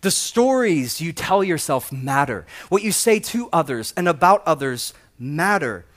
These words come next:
Words, words can create a context for God's spirit and kingdom to flourish or be controlled, whether or not we're thinking thoughts that are in line with his word and his heart. I mean, think, think, think how powerful words are.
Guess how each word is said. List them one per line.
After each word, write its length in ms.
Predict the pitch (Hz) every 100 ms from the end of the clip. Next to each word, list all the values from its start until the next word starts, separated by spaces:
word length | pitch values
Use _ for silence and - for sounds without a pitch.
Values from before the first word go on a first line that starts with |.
| _ _ _
Words, 960 | 151 175 285 214 139 170 214 202 - -
words 600 | 156 180 269 180 160 151
can 300 | - 190 190
create 840 | - - - 190 180 175 214 240 -
a 100 | 175
context 960 | - - 190 220 240 - 135 - -
for 100 | -
God's 320 | 156 170 160 -
spirit 540 | - - 226 208 202
and 180 | 147 127
kingdom 420 | - 214 180 131
to 80 | 127
flourish 760 | - - 180 208 240 254 - - - - - -
or 680 | 247 277 175 147 214 285 - _ _ _ _ _
be 600 | 151 208 185 156 151 151 _ _
controlled, 960 | - 151 139 - 190 151 110 110 110 - _ _ _ _ _
whether 340 | 117 151 185 202
or 80 |
not 260 | 165 160 -
we're 120 | 135
thinking 440 | 127 147 135 127 120
thoughts 460 | - 143 143 -
that 100 | 127
are 80 | 123
in 140 | 120
line 320 | 120 120 110 107
with 180 | 110
his 260 | - 113 -
word 240 | 120 113
and 140 | 107 98
his 200 | 104 -
heart. 240 | 139 98
I 40 | 135
mean, 120 | 135
think, 280 | 156 214 139
think, 200 | 175 190
think 260 | - 285
how 100 | 453
powerful 560 | 277 - 131 247 - 131
words 280 | 113 117 147
are. 240 | 135 107